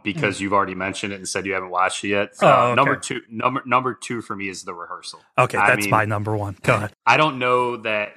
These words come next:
Speaker 1: I, I am a humongous Nathan Fielder fan. I love his work. I have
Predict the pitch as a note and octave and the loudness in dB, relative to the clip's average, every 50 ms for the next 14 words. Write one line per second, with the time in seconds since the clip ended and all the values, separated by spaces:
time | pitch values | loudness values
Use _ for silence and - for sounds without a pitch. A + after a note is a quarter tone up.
0 | A#2+ A2+ - A#2 A#2+ B2+ C3+ - A#2+ A2+ A#2+ B2 A#2+ A2+ G#2+ G#2 - - G#2+ G#2 | -14 -10 0 4 4 4 4 4 4 4 4 4 2 0 -2 -4 -6 -8 -4 -2
1 | G2+ G#2 G#2 G2 - - G#2+ G2 F2 - F#2+ F2 - F2+ E2+ E2 E2+ E2 - F2+ | -2 -2 -2 -6 -8 -8 -8 -8 -8 -10 -14 -12 -10 -10 -10 -10 -12 -14 -14 -14
2 | E2+ E2 E2+ F2 - F#2+ F#2+ F#2+ F#2 F2+ F2 F2 - _ _ _ _ _ - G2 | -14 -14 -14 -6 0 2 2 4 4 2 -2 -6 -10 _ _ _ _ _ 4 4
3 | G#2+ A2 A2 A2+ G#2 - G#2 G#2+ G#2+ G#2+ G#2+ G#2 - - - _ _ _ - G#2 | 6 6 6 2 0 2 4 6 6 6 4 2 -2 -10 -20 _ _ _ 2 4
4 | G#2 G#2 G#2 G2+ G2 F#2+ F2+ - - | 4 6 4 4 0 -2 -8 -14 -20